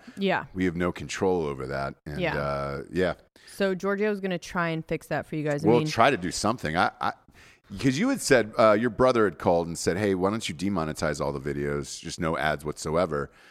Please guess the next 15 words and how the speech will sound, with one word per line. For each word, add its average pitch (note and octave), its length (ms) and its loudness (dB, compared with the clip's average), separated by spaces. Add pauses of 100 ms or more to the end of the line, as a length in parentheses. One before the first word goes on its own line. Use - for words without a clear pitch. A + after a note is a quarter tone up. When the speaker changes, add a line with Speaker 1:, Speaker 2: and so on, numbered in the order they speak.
(240)
Speaker 2:
Um, F2 260 0
what F2+ 160 2
I A2 80 6 (300)
had F#2 200 -2
read G2+ 320 4
though E2+ 220 2
was E2+ 220 -2
they F#2 120 2
don't, G2+ 220 -2 (460)
they F#2 100 -2
won't F#2+ 220 -2
put - 240 -2
your, F2+ 420 0
uh, F2+ 200 4
your E2+ 340 -2